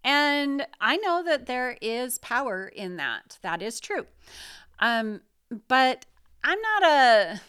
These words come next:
an optimist. I'm also not a pessimist. I'm a realist.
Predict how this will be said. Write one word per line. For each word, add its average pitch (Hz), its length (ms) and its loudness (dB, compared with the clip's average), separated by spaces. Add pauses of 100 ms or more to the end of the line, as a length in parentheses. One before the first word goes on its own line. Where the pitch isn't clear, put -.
(220)
an 226 140 -4
optimist. - 720 -6 (760)
I'm 254 120 -4
also 349 280 0
not 285 180 2
a 302 60 -4
pessimist. 233 760 -8 (180)
I'm 277 180 -2
a 302 80 -2
realist. 196 680 -6